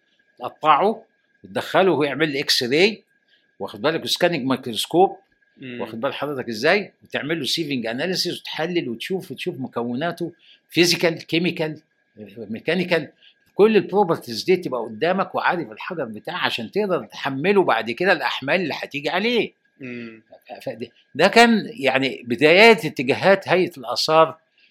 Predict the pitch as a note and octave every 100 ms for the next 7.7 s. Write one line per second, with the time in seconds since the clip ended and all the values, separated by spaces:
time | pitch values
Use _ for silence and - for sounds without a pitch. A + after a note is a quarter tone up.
0 | _ _ C#3+ E3 F3 C3+ - E3 C3+ A#2
1 | G2 G#2+ F#2+ F2 - _ _ _ _ _
2 | C3 A#2 A2 _ A2+ - D#3+ G#3+ A#3 G#3
3 | - G3 A3 F#3+ - D3 B2+ - A2+ A2+
4 | G2+ F2+ - _ - D#3+ D#3 G#3+ G3+ C#3
5 | - _ _ _ _ _ _ _ _ _
6 | _ _ _ _ _ _ _ - G#2 G#2+
7 | D3 F3+ D#3 C3 A2+ G2+